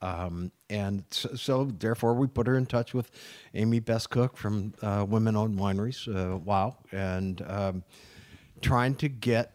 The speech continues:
see if they can't source money from other women winemakers. I mean, it's, uh, she needs it,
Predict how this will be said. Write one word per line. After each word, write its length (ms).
see 220
if 120
they 120
can't 400
source 760
money 260
from 460
other 160
women 300
winemakers. 720
I 60
mean, 240
it's, 240
uh, 220
she 140
needs 240
it, 140